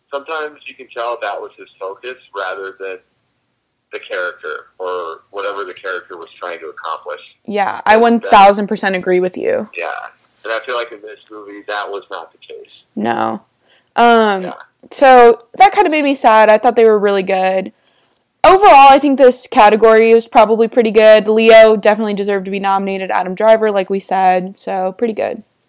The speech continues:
Speaker 2: overall.
Speaker 1: Yeah.
Speaker 2: Um, moving on. Best Actress, Renee Zellweger.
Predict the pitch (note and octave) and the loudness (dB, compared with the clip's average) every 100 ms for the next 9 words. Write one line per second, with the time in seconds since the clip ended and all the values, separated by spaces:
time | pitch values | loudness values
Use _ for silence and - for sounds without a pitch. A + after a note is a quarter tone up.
0 | _ _ _ _ - F2 G#2+ A2 G#2+ - | _ _ _ _ -4 0 0 0 -4 -14
1 | - - _ _ _ _ _ _ _ - | -14 -16 _ _ _ _ _ _ _ 2
2 | B3 B3+ B3+ A#3+ D4 F4+ A3 G#3+ C4+ F4 | 6 6 6 4 2 2 2 2 -2 -6
3 | E4 _ _ G3+ A#3+ - A3 A3 B3 A#3 | -14 _ _ 2 2 2 2 2 2 0
4 | C4 - - - _ _ _ _ _ - | -2 -8 -18 -20 _ _ _ _ _ -4
5 | G#3+ A3 B3 A3 G#3+ G3+ G#3 G#3+ A3 | 2 4 6 6 6 2 0 -2 -4